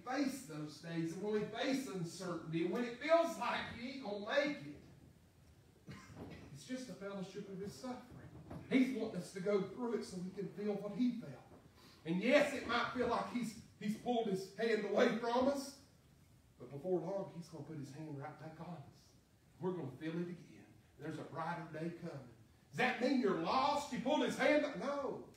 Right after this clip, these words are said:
You're still a son. You're still a daughter. But there's dark days. There's hard days. But I'll end with this verse here in First John four and four. It says, "You're of God."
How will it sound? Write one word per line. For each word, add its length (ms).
You're 80
still 320
a 100
son. 400
You're 80
still 380
a 20
daughter. 440
But 100
there's 200
dark 360
days. 400
There's 220
hard 260
days. 520
But 80
I'll 160
end 240
with 140
this 180
verse 400
here 260
in 180
First 320
John 360
four 180
and 100
four. 260
It 60
says, 260
"You're 280
of 200
God." 140